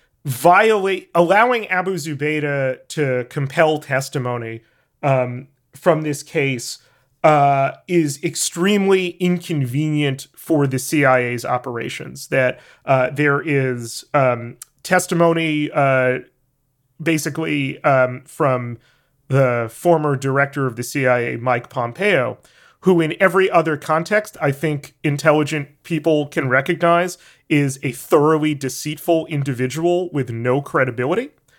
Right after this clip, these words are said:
Um, what Pompeo is arguing in this case is that unless the C I A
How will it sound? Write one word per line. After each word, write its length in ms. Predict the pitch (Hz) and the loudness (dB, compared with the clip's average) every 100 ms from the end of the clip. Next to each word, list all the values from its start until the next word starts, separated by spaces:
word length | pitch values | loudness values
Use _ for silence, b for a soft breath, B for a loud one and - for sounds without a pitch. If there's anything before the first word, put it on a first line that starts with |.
| b b b - | b b b 4
Um, 360 | 185 170 165 - | 6 4 0 -12
what 400 | 170 165 196 196 | -4 0 0 0
Pompeo 600 | - 190 190 226 220 208 | -2 -2 0 2 4 2
is 120 | 160 139 | 0 -2
arguing 560 | 240 202 185 175 156 | -2 -2 -2 -4 -4
in 140 | 151 190 | -6 -6
this 160 | 247 | -6
case 420 | - 175 139 135 b b b | -6 -4 -4 -6 b b b
is 180 | 170 147 | -2 0
that 320 | 151 165 156 - | 2 2 2 2
unless 580 | 175 160 170 208 - | 2 2 2 2 0
the 140 | - 190 | -6 -8
C 300 | - 202 175 | -6 -2 0
I 140 | 151 | 2
A 480 | 160 160 156 143 | 2 0 -2 -4